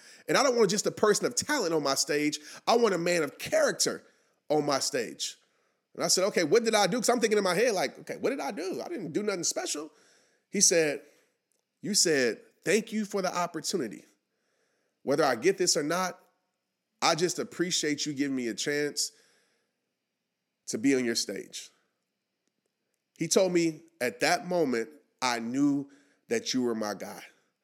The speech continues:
He said, "Because a lot of people in your position,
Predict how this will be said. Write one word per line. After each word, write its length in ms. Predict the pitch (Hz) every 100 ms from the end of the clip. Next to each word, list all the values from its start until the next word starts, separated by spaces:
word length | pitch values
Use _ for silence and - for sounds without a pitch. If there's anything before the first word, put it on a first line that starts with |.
| _ _ _ _ _
He 100 | -
said, 200 | 147 160
"Because 220 | 139 127 131
a 60 |
lot 280 | 120 135 175
of 100 | 180
people 300 | - 180 165
in 80 | 147
your 100 | 156
position, 640 | 143 123 156 - 127 107